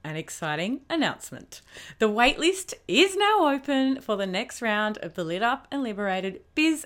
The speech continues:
Academy program. We'll be up and running in mid-July. This is for you if you have an early stage business or a dream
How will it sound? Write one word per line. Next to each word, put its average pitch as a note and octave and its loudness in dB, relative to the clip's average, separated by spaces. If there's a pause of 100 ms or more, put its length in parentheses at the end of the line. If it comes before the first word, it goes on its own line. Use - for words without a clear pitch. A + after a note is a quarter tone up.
Academy B3 -2
program. F#3 0
We'll E3+ -2
be F3+ -4
up B3 0
and B3+ -4
running G#3+ -2
in F#3 -6
mid-July. E3 -2 (340)
This C#4 -2
is E4+ -4
for F4 -2
you C4 2
if F#3 -6
you G3 -6
have F3+ -2
an E3 -4
early G3+ -2
stage A#3+ -6
business A3 -6
or D3+ -4
a C#3+ -6
dream F4+ 2